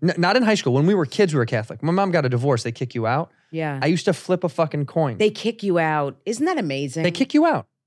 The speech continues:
Speaker 1: You're not allowed to be, if you're divorced, my grandmother didn't talk to
Speaker 2: What
Speaker 1: my
Speaker 2: a
Speaker 1: mom
Speaker 2: nightmare.
Speaker 1: for a year. My grandmother talked to my mom for a year 'cause she got a divorce.
Speaker 2: Her mother.
Speaker 1: Yeah, my grandma, because my mom got a divorce, but my mom was like, "He's a drug addict. He's in prison."
Speaker 2: He's a drug addict in prison.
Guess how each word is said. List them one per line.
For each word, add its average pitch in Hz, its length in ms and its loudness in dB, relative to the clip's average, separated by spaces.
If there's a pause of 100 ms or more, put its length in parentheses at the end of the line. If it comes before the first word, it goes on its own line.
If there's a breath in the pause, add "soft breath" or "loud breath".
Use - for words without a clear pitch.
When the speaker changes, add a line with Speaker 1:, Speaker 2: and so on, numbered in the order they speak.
Speaker 1:
You're 175 120 4
not 214 140 4
allowed 214 140 6
to 185 80 2
be, 175 120 2
if 147 100 0
you're 208 120 2
divorced, 202 360 0 (160)
my 208 120 0
grandmother 233 320 2
didn't 156 200 0
talk 165 160 0
to - 40 0
Speaker 2:
What 165 60 2
Speaker 1:
my 156 80 2
Speaker 2:
a - 20 -2
Speaker 1:
mom 156 120 2
Speaker 2:
nightmare. 175 600 -2
Speaker 1:
for 165 100 4
a 156 80 6
year. 151 380 0
My 156 120 -2
grandmother 202 240 0
talked 180 180 -6
to 190 40 -4
my 175 80 0
mom 165 160 -2
for 151 140 -4
a 139 60 0
year 143 280 -2
'cause 120 140 -8
she 131 60 -6
got 117 120 -2
a 110 40 -6
divorce. 113 420 -8
Speaker 2:
Her 247 200 0
mother. 180 560 -2
Speaker 1:
Yeah, 233 200 2
my 185 120 2
grandma, 220 280 -2
because 180 240 2
my 202 120 4
mom 202 260 2
got 208 100 4
a 202 40 2
divorce, 196 280 0
but 185 60 -4
my 175 120 2
mom 180 220 2
was 165 120 0
like, 170 240 0 (720)
"He's 214 140 -4
a 214 80 0
drug 269 200 2
addict. 147 200 2
He's 175 160 0
in 175 100 0
prison." 269 400 -4
Speaker 2:
He's 330 240 4
a 339 80 2
drug 320 340 0
addict 392 340 0
in 254 120 0
prison. 170 720 0